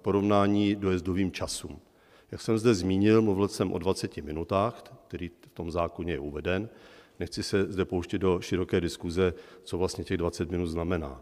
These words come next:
protože v tom zákoně není napsáno, že my musíme být u pacienta, u pacienta za dvacet minut, ale že musí mít výjezdové základny rozmístěné po Ústeckém kraji. A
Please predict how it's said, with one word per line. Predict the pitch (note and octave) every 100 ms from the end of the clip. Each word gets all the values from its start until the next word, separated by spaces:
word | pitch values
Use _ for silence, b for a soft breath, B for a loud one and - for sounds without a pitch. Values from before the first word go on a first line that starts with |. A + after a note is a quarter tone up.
| -
protože | - - E2 D#2+
v | -
tom | - E2
zákoně | D#2+ D#2+ - E2+
není | E2 F2 F#2
napsáno, | D2+ D#2 - D#2 D2+ D#2 D2+ B B B
že | -
my | D#2
musíme | D#2+ E2+ - E2+
být | E2+ E2+
u | F#2
pacienta, | F2 E2 - F#2+
u | F2
pacienta | E2 F2 - E2+ E2
za | E2+ F2
dvacet | F2+ - - -
minut, | D2+ F#2 G2
ale | E2+ E2+
že | D#2+
musí | E2 - E2
mít | E2+ - B B B _
výjezdové | E2+ E2+ E2+ F2+
základny | E2+ E2 F2+ E2
rozmístěné | F2 E2+ - F2+ E2+ - E2+ F2 E2+ -
po | D#2+ D2
Ústeckém | E2 - E2 - F2 E2
kraji. | - E2 E2 F2+ B B B B B _ -
A | F2 C#2+